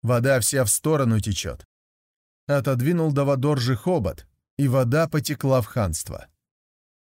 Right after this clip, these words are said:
«Теперь поедем к моему отцу»,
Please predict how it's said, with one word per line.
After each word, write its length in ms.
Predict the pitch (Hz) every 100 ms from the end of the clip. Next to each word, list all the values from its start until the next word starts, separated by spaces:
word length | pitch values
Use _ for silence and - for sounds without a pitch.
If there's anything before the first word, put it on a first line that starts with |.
| _ _ _ -
«Теперь 400 | 131 139 135 107
поедем 520 | 135 135 135 127 127
к 60 |
моему 360 | 131 135 135 135
отцу», 520 | 127 - - 85 -